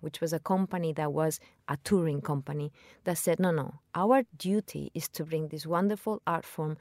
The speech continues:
to everybody in the United Kingdom. Our duty is to go out there, not to sit in one theater, but to go and find the audience,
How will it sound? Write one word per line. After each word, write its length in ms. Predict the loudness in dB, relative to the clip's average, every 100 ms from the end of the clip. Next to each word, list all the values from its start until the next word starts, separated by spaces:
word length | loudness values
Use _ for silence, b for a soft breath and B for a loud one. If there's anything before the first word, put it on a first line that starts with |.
| B -4
to 180 | 4 6
everybody 480 | 6 2 0 0 0
in 120 | -2
the 80 | -2
United 440 | -2 -4 -6 -12
Kingdom. 400 | -8 -8 -8 -8 2
Our 240 | 6 6
duty 320 | 6 2 -2
is 80 | -8
to 240 | -6 -10 -6
go 180 | -2 -2 _
out 220 | 4 4 4
there, 260 | -10 -10 -12 B B
not 180 | -2 -2
to 100 | -6
sit 300 | -2 -2 0
in 160 | -2 2
one 180 | 2
theater, 460 | 2 -2 -10 -12 -14 b b
but 140 | -14 -4
to 60 |
go 200 | 2 4
and 160 | 4 2
find 400 | 2 2 2 0
the 100 | -2
audience, 420 | -4 -8 -12 -14